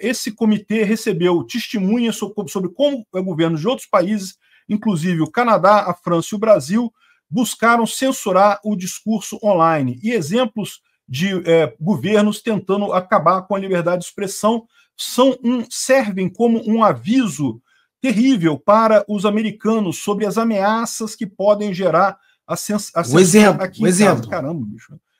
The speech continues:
Speaker 1: Eu falei isso, eu falei que eles estavam fazendo isso como exemplo para os Estados Unidos, exatamente o que eles estão fazendo aqui. E aqui, ó, em dois mil e dezenove, a Suprema Corte brasileira deu a si mesmo novos poderes para agir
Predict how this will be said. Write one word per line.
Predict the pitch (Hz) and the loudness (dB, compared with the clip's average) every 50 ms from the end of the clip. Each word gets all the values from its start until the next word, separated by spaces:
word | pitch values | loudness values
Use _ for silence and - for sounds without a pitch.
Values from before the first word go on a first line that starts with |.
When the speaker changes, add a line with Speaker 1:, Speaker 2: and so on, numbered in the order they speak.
| _ _ | _ _
Speaker 1:
Eu | - 131 | -16 -8
falei | - - 127 143 185 269 | -6 -4 -2 -2 0 0
isso, | 202 185 185 - 135 | 0 -2 -4 -6 -6
eu | |
falei | 120 143 156 | -8 -8 -8
que | - | -8
eles | 165 | -6
estavam | - 185 185 190 | -4 -4 -4 -2
fazendo | 190 202 190 160 214 214 170 | -2 -2 -2 0 -2 -2 -2
isso | 156 202 240 - - 185 | -2 -4 -6 -6 -10 -12
como | - - 208 226 240 | -6 -4 -2 -2 -2
exemplo | 202 139 170 208 208 - | -2 -4 -4 -6 -6 -8
para | 214 | -12
os | 190 - | -16 -6
Estados | - 208 214 190 | -6 -4 -4 -4
Unidos, | 175 185 180 165 | -6 -6 -4 -6
exatamente | 143 135 196 226 - 214 202 202 196 | -2 -2 -2 -2 -2 -6 -10 -10 -12
o | - | -14
que | |
eles | 196 190 | -16 -16
estão | 190 196 190 | -14 -14 -10
fazendo | - 180 170 202 208 | -10 -8 -8 -8 -8
aqui. | 190 - - 143 131 117 - _ _ _ _ _ _ _ _ _ _ - | -10 -10 -10 -10 -10 -10 -12 _ _ _ _ _ _ _ _ _ _ -2
E | 220 | -2
aqui, | 214 214 - - 240 | -2 0 0 2 2
ó, | 135 113 - _ _ | 2 2 -2 _ _
em | - 285 302 | -6 -4 -2
dois | 269 208 165 | -2 -2 0
mil | 185 175 | 0 0
e | 160 | 0
dezenove, | 147 175 247 220 190 208 240 220 170 120 123 110 - _ | 0 0 0 2 4 4 4 4 4 2 -2 -10 -10 _
a | - 170 | -8 -8
Suprema | - - 190 - 240 269 254 240 | -8 -8 -8 -2 -2 0 0 0
Corte | - - 165 165 147 - - | -2 -2 -2 -2 -2 -4 -6
brasileira | 139 147 196 180 165 165 170 208 226 208 156 117 113 - _ _ _ _ _ | -6 -4 -4 -2 -2 -2 2 2 2 2 2 -2 -6 -10 _ _ _ _ _
deu | 131 160 262 311 302 277 - - | 0 2 2 4 2 0 -2 -4
a | 247 226 | -4 -4
si | - - 277 | -2 -2 -2
mesmo | 247 196 208 240 254 233 175 151 160 156 151 | 0 0 0 2 2 0 0 0 -4 -4 -2
novos | 160 190 240 262 254 214 233 220 | -2 0 2 2 2 0 -2 -6
poderes | - - 220 180 147 160 208 220 208 175 160 - | -6 -6 -4 -2 0 0 0 0 0 -2 -6 -4
para | - 220 220 208 | -2 0 2 2
agir | 185 143 127 127 175 220 220 | 2 0 -2 -4 -4 -4 -4